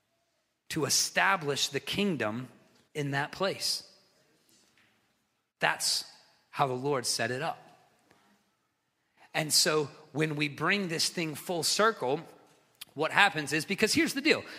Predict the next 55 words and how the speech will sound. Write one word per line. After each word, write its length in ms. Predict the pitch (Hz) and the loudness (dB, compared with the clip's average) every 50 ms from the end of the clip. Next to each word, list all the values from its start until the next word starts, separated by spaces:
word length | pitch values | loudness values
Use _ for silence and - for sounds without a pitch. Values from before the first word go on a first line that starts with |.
| - - - - - | -16 -16 -18 -6 0
All 180 | - 202 220 233 | 4 4 4 4
these 220 | 226 233 220 165 | 4 2 2 2
ministries, 600 | 175 190 202 214 214 - - 247 226 220 208 - - 175 | 2 2 2 2 2 2 2 4 4 4 2 0 -2 0
let's 200 | 202 190 - - | 2 2 4 4
just 180 | 214 170 - | 2 2 2
say 220 | - 190 180 175 170 | 2 2 2 2 2
you're 240 | 156 156 180 175 | 2 2 2 2
a 60 | 156 143 | 2 2
saint 440 | - - - 151 151 160 160 151 - - - - - - - - | 0 2 2 4 4 2 2 -2 -6 -12 -18 -18 -20 -18 -6 0
and 200 | 147 139 143 139 | 0 2 2 2
you've 340 | 135 165 180 185 170 - - - - - | 2 2 4 4 2 0 -4 -12 -16 -6
made 220 | - 147 156 160 160 | 0 2 2 4 4
it 120 | 165 156 | 4 2
all 160 | 147 151 165 | 2 2 2
the 80 | 160 160 | 2 2
way 180 | 160 156 160 160 | 4 4 4 4
up 100 | 151 - | 2 2
through 200 | - 160 156 147 | 2 2 2 2
being 280 | 147 151 151 143 131 | 2 2 0 0 0
pastored 560 | - - 151 147 151 - - - 165 156 151 | 0 2 2 2 2 2 0 2 2 2 2
or 40 | 139 | 2
being 260 | 120 127 151 151 139 | 0 -2 -2 -4 -4
taught, 360 | - - - 151 151 151 147 127 | -4 -6 -2 0 0 0 0 -2
and 100 | 131 143 | -4 -6
you've 120 | 156 139 | -4 0
got 240 | 175 175 143 - - | 0 0 0 0 -2
good 160 | 156 151 - | -4 -4 -2
stuff 240 | - - 160 139 - | 0 0 0 0 0
to 80 | - | -2
offer, 320 | - 147 147 139 - 160 147 | 0 0 0 2 2 0 -2
and 180 | 127 139 151 | -2 -2 -2
you're 180 | 175 190 - - | -2 -2 0 2
offering 420 | 156 160 156 - - 160 147 139 | 2 2 2 2 0 -2 -2 0
it 60 | 143 147 | 0 0
out 180 | 139 143 - | 0 0 0
there 260 | - 151 143 143 135 - - - - - | 0 2 2 2 0 0 -4 -10 -2 0
like, 300 | 143 131 123 - - - - - - - - | 2 2 2 0 -4 -10 -10 -14 -20 -4 0
like 180 | - 139 123 - | 2 2 2 2
willy-nilly, 800 | 110 107 127 156 165 151 147 147 143 135 135 143 160 165 156 - - - - - - | 0 2 4 4 4 4 4 0 0 0 0 2 0 0 0 -4 -8 -18 -10 0 4
it, 160 | 208 208 - - - - | 4 4 4 2 -2 2
it, 140 | 196 226 214 190 - - | 2 2 2 0 0 2
it 100 | - 202 | 4 4
might 400 | 226 196 156 156 202 262 233 185 | 4 4 4 4 4 4 2 2
be, 200 | 202 196 170 160 | 2 2 4 4
like, 200 | 147 160 147 131 | 2 0 0 2
bearing 300 | 120 156 175 202 208 175 | 4 4 4 4 2 -2
fruit. 360 | - - - 180 254 311 - - - - - - - _ - | -4 -2 0 2 2 2 2 -2 -8 -20 -20 -20 -14 _ -2
Like, 120 | 165 160 | 0 2
there 100 | - 214 | 2 4
might 160 | 247 254 269 262 | 4 4 2 2
be 80 | 247 | 0
good 260 | 185 - - - - | 0 2 2 2 4
stuff 420 | - - - - 196 226 220 151 - | 4 2 2 4 4 4 2 2 2
happening. 440 | - 196 214 240 - 170 131 120 120 | 4 4 4 4 4 0 -6 -4 -2
I'm 220 | 147 196 214 185 | 0 0 0 0